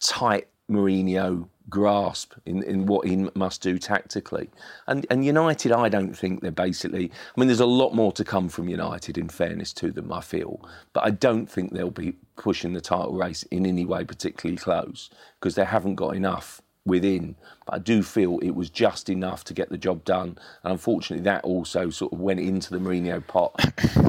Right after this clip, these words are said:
It's not particularly attractive to watch, is it? Let's be honest. And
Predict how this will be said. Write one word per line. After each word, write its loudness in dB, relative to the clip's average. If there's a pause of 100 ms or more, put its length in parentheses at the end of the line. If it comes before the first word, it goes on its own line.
(160)
It's -4
not -2
particularly -10
attractive -10
to -14
watch, -8
is -10
it? -10
Let's -8
be -6
honest. -8
And -6